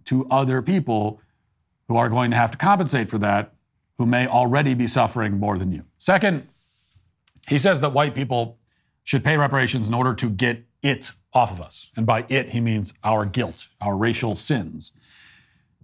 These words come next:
But I have none of that on me in the first place. I certainly do have guilt. Yeah, I have guilt, but it's not a guilt I inherited by virtue of my race.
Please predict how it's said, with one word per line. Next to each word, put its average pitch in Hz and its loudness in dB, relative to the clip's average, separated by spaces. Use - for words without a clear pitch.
But 139 4
I 165 6
have 190 0
none 139 2
of 139 0
that 131 2
on 151 2
me 120 2
in 120 -2
the 131 2
first 208 -2
place. 104 -2
I 117 0
certainly 120 2
do 113 -2
have 101 -2
guilt. 180 -2
Yeah, 139 2
I 151 4
have 160 0
guilt, 123 -10
but 113 -2
it's 107 -4
not 147 4
a 120 0
guilt 117 -2
I 107 -2
inherited 110 0
by 101 0
virtue 110 -2
of 95 -4
my 92 -2
race. 139 -4